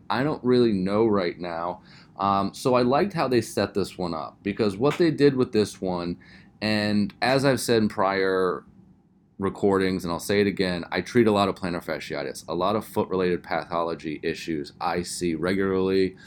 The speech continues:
I love working on this problem. It's a very mobile area of the body. It's directly in contact with the world around us, thus very important to make sure is right. Um, and with what they compared on this, it's kind of, for me as a practitioner,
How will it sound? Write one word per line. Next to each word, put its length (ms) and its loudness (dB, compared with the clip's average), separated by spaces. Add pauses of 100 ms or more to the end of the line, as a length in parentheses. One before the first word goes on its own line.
(260)
I 60 -4
love 260 0
working 280 0
on 140 0
this 160 -4
problem. 680 0
It's 160 -10
a 60 -8
very 340 0
mobile 440 0
area 260 -2
of 60 -2
the 60 -4
body. 460 -2
It's 180 -10
directly 480 -4
in 80 -4
contact 560 -4
with 140 -6
the 80 -2
world 500 0
around 460 -4
us, 300 -6 (420)
thus 460 -2 (100)
very 280 0
important 400 -2
to 60 -4
make 180 -4
sure 220 -4
is 160 -10
right. 320 2 (440)
Um, 500 2 (340)
and 460 0 (100)
with 340 4
what 280 0
they 100 -2
compared 560 -2
on 200 2
this, 220 -2
it's 140 -6
kind 340 -2
of, 300 2 (480)
for 160 4
me 220 6
as 160 4
a 60 0
practitioner, 920 0